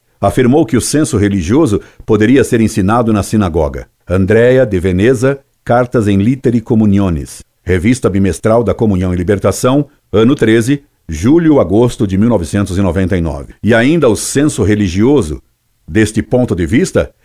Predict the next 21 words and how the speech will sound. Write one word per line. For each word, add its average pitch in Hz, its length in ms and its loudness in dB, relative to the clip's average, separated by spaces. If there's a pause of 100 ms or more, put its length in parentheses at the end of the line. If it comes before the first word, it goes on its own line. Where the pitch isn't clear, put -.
(120)
é 92 100 0
quase 131 340 0
um 110 100 2
curso 151 400 0
de 110 140 0
judaísmo 139 680 0
elementar, 127 600 0 (220)
adaptado 117 680 0
à 107 40 2
mentalidade 98 680 0
moderna 110 680 2 (240)
e 110 80 0
aos 135 160 0
problemas 131 560 0
filosóficos 135 840 0
religiosos 113 760 0 (280)
criados 127 540 2
pela 123 300 2
modernidade. 104 960 0 (460)
Michel 95 440 0
Chevak, 101 640 -2